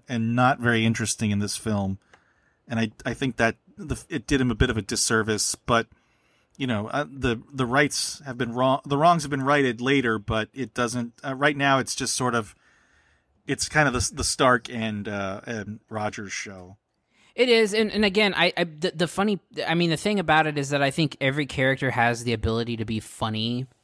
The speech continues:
Speaker 2: throughout it, and I think the, the, the thing I, I, I, I took most from it was that it's just a super entertaining movie, and I think there's
Speaker 1: Yeah.
Speaker 2: a lot of real funny,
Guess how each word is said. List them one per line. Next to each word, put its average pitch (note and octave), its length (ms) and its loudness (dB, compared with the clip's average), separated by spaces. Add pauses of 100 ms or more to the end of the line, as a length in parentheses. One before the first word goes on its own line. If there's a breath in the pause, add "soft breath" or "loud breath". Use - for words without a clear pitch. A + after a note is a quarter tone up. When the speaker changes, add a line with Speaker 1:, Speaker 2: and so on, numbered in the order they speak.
Speaker 2:
throughout A#2 400 2
it, B2 160 0
and B2 100 -2
I B2 60 -2
think B2 300 -2 (420 soft breath)
the, D#3+ 140 0
the, E3 340 0
the E3 140 2
thing G3+ 240 2
I, D#3+ 80 6
I, D#3+ 240 4
I, C#3 340 2
I D3 60 2
took D3+ 240 -2
most C3+ 260 2
from C3 160 0
it A2+ 60 -2
was B2+ 100 -4
that B2+ 160 2
it's - 140 -6
just D#3 180 -4
a C3 60 -4
super C3+ 280 -4
entertaining A2 560 -6
movie, G#2 380 -6
and A#2 100 -6
I A2+ 80 -4
think A#2+ 300 -4 (240 loud breath)
there's E3 140 4
Speaker 1:
Yeah. F3 60 4
Speaker 2:
a E3 40 0
lot F#3 140 4
of D3+ 140 0
real D#3 180 4
funny, C3+ 760 0